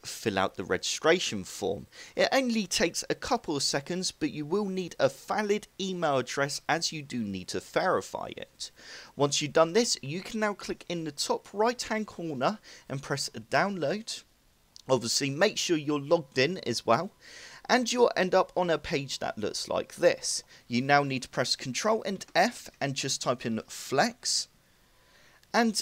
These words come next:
as you can see, it's highlighted. It's about, it's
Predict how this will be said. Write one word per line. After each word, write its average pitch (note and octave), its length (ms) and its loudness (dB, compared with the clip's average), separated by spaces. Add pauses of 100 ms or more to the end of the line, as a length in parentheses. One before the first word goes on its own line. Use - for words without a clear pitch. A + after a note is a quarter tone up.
(120)
as B3 180 4
you F#3 60 -2
can D#3 120 -2
see, C3 280 0
it's - 300 -4
highlighted. C3 640 4
It's A#3 180 2
about, B3 420 4 (400)
it's - 340 -2